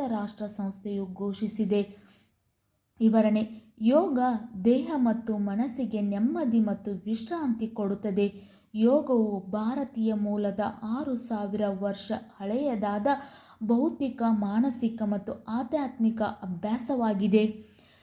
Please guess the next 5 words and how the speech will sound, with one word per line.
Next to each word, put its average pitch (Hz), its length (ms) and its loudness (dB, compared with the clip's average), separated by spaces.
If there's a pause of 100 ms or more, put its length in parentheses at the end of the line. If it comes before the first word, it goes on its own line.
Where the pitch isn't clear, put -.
(180)
ಎರಡ್ 311 180 4
ಸಾವಿರದ 370 360 2
ಹದಿನಾಲ್ಕು 220 760 2
ಸೆಪ್ಟೆಂಬರ್ನಲ್ಲಿ 202 1000 -2
ನಡೆದ 196 360 0